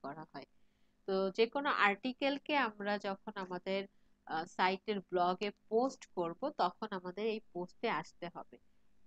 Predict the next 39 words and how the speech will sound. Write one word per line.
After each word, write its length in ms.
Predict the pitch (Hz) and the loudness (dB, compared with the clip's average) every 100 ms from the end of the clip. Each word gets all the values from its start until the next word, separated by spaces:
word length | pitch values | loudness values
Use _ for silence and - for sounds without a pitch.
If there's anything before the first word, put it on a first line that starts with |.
| - | -10
না, 120 | 190 185 | -6 -2
that 200 | 190 196 | -2 -4
means 400 | - 233 240 254 | -4 -8 -2 -4
হচ্ছে 160 | 247 | -2
আমরা 220 | 247 240 | -2 2
আর্টিকেল 560 | 175 180 - 220 - 240 - | 4 2 0 -6 -2 -2 0
তো 200 | 226 196 202 | 0 0 -2
make 180 | 220 - | -4 0
করা 240 | 233 226 226 | 2 4 2
মানেই 340 | 208 202 247 | -2 -4 -4
হচ্ছে 240 | 240 233 - | -4 -4 -6
পোস্ট 520 | - - 247 247 - | -8 -2 0 0 -10
ক্রিয়েট 280 | - 170 151 - | -10 -8 -6 -8
করা। 260 | - - - - - - - _ _ - | -14 -12 -12 -14 -20 -20 -20 _ _ -10
তো 80 | 185 | -4
পোস্ট 280 | - 233 - | 2 2 2
আমরা 200 | 247 247 | 0 -2
কিভাবে 520 | 254 - - 254 247 | 0 0 2 0 -2
ক্রিয়েট 360 | 262 - 220 208 | -6 -2 -2 -2
করব? 360 | - 208 208 277 | -6 -6 -4 -2
এখানে 400 | 233 - 220 214 | -2 -2 -6 -6
যে 120 | 214 | -4
all 300 | - 190 220 - | 0 0 0 -6
পোস্টে 340 | 208 - 220 196 | -10 -8 -10 -6
যদি 280 | 180 190 | -8 -6
আমি 200 | 185 180 190 | -6 -8 -8
যাই, 280 | 185 202 240 | -4 -4 -4
আগে 180 | 202 | -6
আমাকে 240 | 175 180 190 | -10 -10 -8
দেখতে 280 | 190 - - | -8 -8 -8
হবে 140 | 196 240 _ _ _ | -8 -8 _ _ _
কি 80 | 226 | -12
post 400 | - 185 185 - | -6 -4 -4 -10
এখানে 300 | - 170 165 | -10 -10 -10
আছে, 180 | - 202 | -12 -12
আমরা 140 | 175 | -12
একটু 200 | - 180 | -10 -10
দেখে 320 | - 202 190 | -8 -8 -8
নিই। 240 | 202 208 | -8 -10